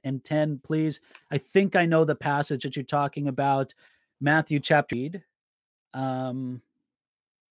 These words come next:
"Then was fulfilled what was spoken by Jeremiah the prophet, saying, 'Then they took the thirty pieces of silver, the value of him was priced, whom they of the children of Israel priced, and gave them for the potter's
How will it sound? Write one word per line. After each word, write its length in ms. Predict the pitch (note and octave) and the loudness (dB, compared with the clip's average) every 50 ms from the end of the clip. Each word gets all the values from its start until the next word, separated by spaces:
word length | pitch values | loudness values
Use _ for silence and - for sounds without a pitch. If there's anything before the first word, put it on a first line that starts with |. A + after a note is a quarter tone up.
| _ _ _ _ _ _ _ - - _ _ _ _ _ _ _ _ _ _ _ _ _ _ _ _ _ _ | _ _ _ _ _ _ _ -20 -20 _ _ _ _ _ _ _ _ _ _ _ _ _ _ _ _ _ _
"Then 240 | B2+ F3 G#3 A3 A3 | 6 6 8 8 8
was 180 | G#3+ G3+ - | 6 6 4
fulfilled 640 | - G#3 G3 - - - A3+ A3 G#3 F#3 F3+ F3 D#3+ | 2 0 0 0 2 6 6 8 8 8 6 6 4
what 160 | D#3+ C#3 D#3 | 0 0 0
was 100 | E3 - | -2 -4
spoken 400 | - - F3+ F3+ G3 F#3+ G#3+ F#3 | -2 0 2 2 2 2 0 2
by 140 | E3+ D#3+ D#3 | 2 0 2
Jeremiah 480 | A#2 D3 D#3 D#3+ F3 F3+ F3+ F3 F3+ | 2 2 2 2 2 2 0 -2 -2
the 80 | F3 F3+ | -4 -4
prophet, 380 | - - D3+ D3 D3 D#3+ D#3 | -2 0 0 0 0 -2 -8
saying, 380 | - - D#3+ D3+ C#3 C3+ C3 C3 | -6 -4 -2 -2 -2 -4 -6 -4
'Then 160 | B2+ C#3 D3+ E3 | -4 -4 -2 -2
they 100 | F3 E3 | -2 -2
took 180 | - F#3 D#3 | -2 -6 -4
the 100 | - E3 | -4 -8
thirty 340 | - - - D#3+ E3+ F3+ F#3+ | -6 -2 -2 0 0 0 -2
pieces 340 | F#3 - F#3 E3+ - G3+ F3+ | -4 -4 -8 -6 -6 -8 -8
of 60 | - | -6
silver, 200 | - D3+ C#3 D3 | -4 -4 -4 -2
the 100 | C#3+ C#3 | -2 -2
value 420 | A#2 G#2+ C3+ C#3 D3+ E3 F3+ F#3 | 2 4 6 6 6 6 4 2
of 80 | F#3 E3+ | 0 0
him 220 | C#3+ D#3 D#3+ D#3+ | -2 -4 -2 -2
was 140 | D#3 D3+ C#3+ | -2 -4 -4
priced, 480 | - - C#3 A#2+ A#2 A2+ A2+ - - _ _ _ _ _ _ _ _ _ _ _ | -4 -4 -4 -2 -2 -2 -4 -8 -12 _ _ _ _ _ _ _ _ _ _ _
whom 360 | - - F3 F3 F3 E3+ E3+ - - _ _ | -2 0 0 2 2 -2 -2 -6 -10 _ _
they 380 | C#3 G#2 D3+ D#3+ E3 F3 F3 E3+ | -2 0 2 4 4 2 2 -2
of 160 | - D3+ C#3+ | -2 -4 -2
the 100 | C#3+ C#3+ | -2 -4
children 500 | - - - E3 D#3 D#3+ D3+ D3+ D3 D3+ - | -4 -2 0 0 0 2 2 0 0 0 -2
of 120 | - B2+ B2+ | -4 0 0
Israel 300 | C3+ C#3 C3 D3+ D3+ C#3 | 0 0 0 -2 -2 -4
priced, 460 | - - C#3 B2+ C3 C3 A#2+ - - _ _ _ _ _ - | -2 -2 0 0 0 0 -4 -8 -14 _ _ _ _ _ -2
and 280 | C#3 D3 C#3+ C3+ A2 | -2 -2 -2 -4 -6
gave 440 | - D3 D3+ E3 F3+ F#3+ G3+ G3 D#3 | -4 -2 0 2 2 2 2 2 0
them 280 | C3 C3+ C3 B2+ C#3 B2 | 0 0 0 0 -2 -2
for 160 | - D3 C3+ | -2 0 0
the 100 | C3 B2+ | 0 -2
potter's 680 | - - - - D3+ D3+ D#3+ E3 E3 E3 E3 D3+ - | -4 -6 -4 0 2 2 2 2 2 0 -2 -4 -8